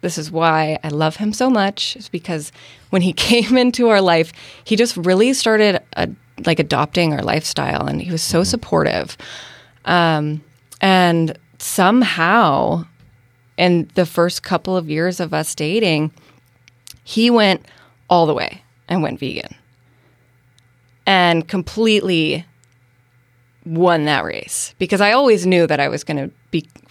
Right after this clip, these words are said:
Speaker 1: I was going to
Speaker 2: Transitioning.
Speaker 1: become completely vegan, but I wasn't ready.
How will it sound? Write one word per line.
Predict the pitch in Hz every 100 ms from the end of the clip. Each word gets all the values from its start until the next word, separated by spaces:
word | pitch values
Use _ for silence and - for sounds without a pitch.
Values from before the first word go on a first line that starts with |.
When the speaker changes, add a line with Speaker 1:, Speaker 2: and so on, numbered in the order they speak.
| -
Speaker 1:
I | 170
was | 165
going | - 107 196
to | 202
Speaker 2:
Transitioning. | 226
Speaker 1:
become | 202 220 226 233 - -
completely | 233 214 226 226
vegan, | 220 233 240 240 233 - - - - - _ _ _ _
but | 214 196 180 -
I | 190
wasn't | 185 190 180 -
ready. | 147 104 71 -